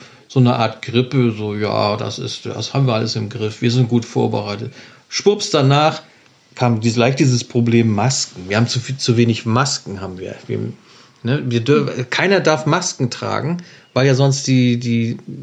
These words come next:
Hilfsdienste und Pflegedienste und die Kranken-, das Krankenpersonal hat ja dann keine Masken mehr. So, da,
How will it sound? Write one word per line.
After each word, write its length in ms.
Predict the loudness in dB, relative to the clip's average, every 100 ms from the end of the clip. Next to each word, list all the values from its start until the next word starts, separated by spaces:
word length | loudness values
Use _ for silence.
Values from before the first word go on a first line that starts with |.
| -2
Hilfsdienste 840 | 2 2 0 -4 0 2 2 2 2
und 160 | 2
Pflegedienste 680 | 0 0 2 2 2 0 0
und 100 | 0
die 100 | 0
Kranken-, 500 | -2 -2 0 2 0
das 140 | -2 -4
Krankenpersonal 600 | -2 0 2 4 4 4
hat 140 | 2 2
ja 40 |
dann 160 | 2 2
keine 200 | 2 2
Masken 440 | 2 -2 -8 -8
mehr. 180 | -6 -6 -8 -20 -20 -20 -20 _ -6
So, 200 | 0 2
da, 440 | 2 0 0 -4